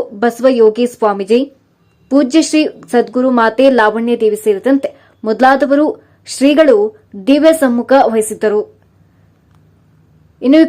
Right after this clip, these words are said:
ಕಾರ್ಯಕ್ರಮದಲ್ಲಿ ಡಾಕ್ಟರ್ ಲತಾ ಎಸ್ ಮುಳ್ಳೂರು, ರಾಷ್ಟ್ರೀಯ ಅಧ್ಯಕ್ಷರು ಸಾವಿತ್ರಿಬಾಯಿ ಫೂಲೆ,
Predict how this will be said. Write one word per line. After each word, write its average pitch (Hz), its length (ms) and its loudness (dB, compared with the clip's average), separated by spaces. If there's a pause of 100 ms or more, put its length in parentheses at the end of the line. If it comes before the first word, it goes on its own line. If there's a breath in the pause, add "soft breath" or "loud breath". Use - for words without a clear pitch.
ಕಾರ್ಯಕ್ರಮದಲ್ಲಿ 247 580 0 (220)
ಡಾಕ್ಟರ್ 247 300 2
ಲತಾ 247 200 0 (140)
ಎಸ್ 240 180 -6
ಮುಳ್ಳೂರು, 214 380 0 (280)
ರಾಷ್ಟ್ರೀಯ 262 500 0
ಅಧ್ಯಕ್ಷರು 233 380 -4
ಸಾವಿತ್ರಿಬಾಯಿ 220 640 -2
ಫೂಲೆ, 214 320 0